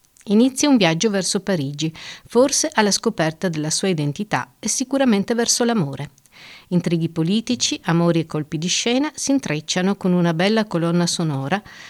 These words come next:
fra splendide scenografie e ricchi costumi. Un cast di talenti, capitanato da Sofia Caselli e Christian Catto, restituisce questa storia senza tempo.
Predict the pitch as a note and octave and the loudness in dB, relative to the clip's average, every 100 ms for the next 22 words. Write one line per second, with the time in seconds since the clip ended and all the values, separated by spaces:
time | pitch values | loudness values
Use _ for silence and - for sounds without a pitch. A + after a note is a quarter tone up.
0 | - - G3+ - A3+ A#3+ A3 E3 - F3 | -10 -2 -2 2 2 4 2 0 -2 0
1 | D#3+ E3+ F3+ - C4 D4 C4 E3 - F3 | 0 -2 -6 -4 -2 0 0 0 -4 -8
2 | F3+ - - C#3 D3 E3 - _ - - | -6 -6 -8 -6 -2 -4 -6 _ -20 -20
3 | - - F#3 F3+ E3+ - D#3+ D#3 - E3 | -16 -4 0 2 0 0 -4 -4 -2 0
4 | D#3+ D#3+ D#3+ A#3 B3 E3 D3 D#3+ D#3 D#3 | 2 0 -2 -4 -4 -4 -4 -4 -2 -2
5 | D#3 C#3 C3+ D3+ - E3 D#3+ E3+ F#3+ G3 | -4 -6 -6 -8 -4 -4 -2 -2 0 -2
6 | A#3 B3+ C#4+ F3+ G3 F#3 - - G3 G3 | -2 -4 -6 -4 -2 -2 -2 0 0 0
7 | - C3 - - G#3 A3 - C#4+ C#4 E3+ | -4 -6 -8 -10 -4 -2 -2 -2 -2 -2
8 | D#3 F#3+ G3 G#3 A#3 - - D#3+ F3+ - | -2 -6 -4 -4 -4 -4 -2 -2 -2 0
9 | F3+ F3+ F#3 A#2+ C3 C#3 - D#3 | -2 -4 -6 -8 -8 -10 -8 -8